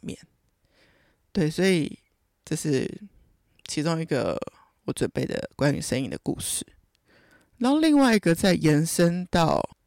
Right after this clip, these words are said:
广播，我是一个，你说以前不能看电视的时候听广播吗？倒也不是这样，是因为我的工作就是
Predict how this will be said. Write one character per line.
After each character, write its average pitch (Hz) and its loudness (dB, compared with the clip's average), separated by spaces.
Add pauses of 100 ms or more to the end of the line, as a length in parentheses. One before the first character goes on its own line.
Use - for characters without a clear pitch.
(260)
广 - 0
播， 196 4 (480)
我 160 4
是 277 2
一 240 4
个， 160 0 (1080)
你 - -4
说 247 2 (140)
以 156 -6
前 160 -2
不 240 2
能 170 -2 (380)
看 220 -2
电 190 0
视 175 -6
的 156 2
时 160 -4
候 160 0
听 165 -6
广 165 -6
播 139 -4
吗？ 147 -4
倒 196 2
也 - -4
不 - -10
是 - -8
这 - -6
样， 117 -4 (200)
是 190 0 (1080)
因 247 0
为 254 4
我 143 2
的 139 0 (100)
工 175 2
作 - -2 (440)
就 185 -6
是 - -2